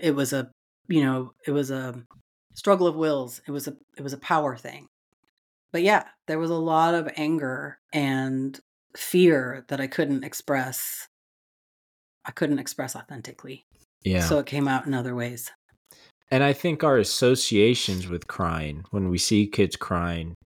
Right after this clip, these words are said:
Speaker 2: whoever crying, we don't, "Oh, that person's angry." We think,
Speaker 1: <laughs> We
Speaker 2: "Oh,
Speaker 1: don't, y-
Speaker 2: look at that timid, weak, mild manner." That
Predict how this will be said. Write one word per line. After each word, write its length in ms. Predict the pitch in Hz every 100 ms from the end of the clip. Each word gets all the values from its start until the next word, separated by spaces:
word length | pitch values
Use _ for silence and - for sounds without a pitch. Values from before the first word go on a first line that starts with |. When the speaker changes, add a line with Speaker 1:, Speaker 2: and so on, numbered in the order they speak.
| _ _ -
Speaker 2:
whoever 320 | 104 104 95
crying, 400 | - 95 87 85
we 120 | 95
don't, 380 | 90 110 113 110 _ _ _ _ _
"Oh, 260 | 110 98 87 -
that 180 | 107
person's 440 | - 113 - 85 76
angry." 500 | 85 87 71 - - _ _ _
We 180 | 98 101
think, 420 | - 104 95 87
Speaker 1:
<laughs> 100 | 208
We 0 |
Speaker 2:
"Oh, 320 | - - 226
Speaker 1:
don't, 220 | 214 214 -
y- 180 | 196 196 _ _ _ -
Speaker 2:
look 180 | 131 135
at 80 |
that 240 | 123 110 -
timid, 680 | - 113 113 110 107 95 95
weak, 520 | 113 107 101 - - _ _ _ -
mild 520 | 104 104 104 104 101
manner." 680 | 101 101 101 101 98 98 92 _ _ _ - _
That 440 | 110 113 107 85